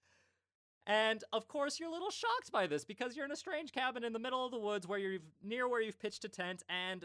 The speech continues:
this dreamboat of a boy who not many people know anything about, uh, is apparently living and offers to walk to school with you. Isn't that exciting, Remington?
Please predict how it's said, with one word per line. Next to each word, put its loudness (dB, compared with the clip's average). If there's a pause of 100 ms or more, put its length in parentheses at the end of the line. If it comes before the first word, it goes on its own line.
this -4
dreamboat -2
of -4
a -4
boy 2
who -4
not -4
many -6
people -4
know -2
anything -4
about, 2 (960)
uh, -6 (360)
is -8 (260)
apparently 0
living 2 (400)
and -6
offers -4
to -2
walk -4
to -6
school -2
with -4
you. -4 (960)
Isn't -2
that 2
exciting, -2
Remington? -2